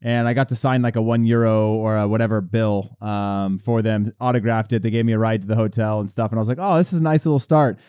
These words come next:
It's probably the hi-, highest moment that I had while I was there, because we spent most of the time losing or firing coaches and all kinds of drama. But it was, like, a nice little validator of, like,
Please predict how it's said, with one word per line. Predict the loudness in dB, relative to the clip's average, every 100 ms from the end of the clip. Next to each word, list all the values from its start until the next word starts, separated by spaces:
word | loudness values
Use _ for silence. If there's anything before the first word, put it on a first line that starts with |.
| -4
It's | 2
probably | 6 6
the | 6 4
hi-, | 4
highest | 4 6 6 6
moment | 4 4 4
that | 4
I | 6
had | 6 6 4
while | 4
I |
was | 4
there, | 2 2
because | 2 0 0
we |
spent | 0 0 2
most | 2 2
of | 0
the |
time | 0 0 2
losing | 2 2 0 0
or | 0 -2 -4 _ _ _
firing | 2 4 4 0
coaches | 0 0 2 0 0
and | 0
all | -2
kinds | -2 -2 -2
of | -2
drama. | -2 0 0 0
But | -2 -4 _ _
it | 2
was, | 4
like, | 4 4
a |
nice | 4 4 4
little | 2
validator | 4 4 4 4 2 4 2
of, | 2
like, | 0